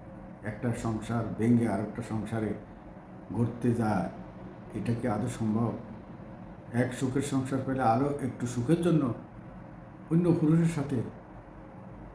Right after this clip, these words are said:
সেই সুখ কয়জনের হয়েছে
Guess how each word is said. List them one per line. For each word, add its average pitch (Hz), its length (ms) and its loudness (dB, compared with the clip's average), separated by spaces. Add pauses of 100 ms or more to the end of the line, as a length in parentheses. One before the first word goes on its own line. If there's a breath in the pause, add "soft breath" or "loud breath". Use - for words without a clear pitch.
(1120)
সেই 123 120 2
সুখ 123 180 0 (760)
কয়জনের 123 400 4
হয়েছে 120 220 0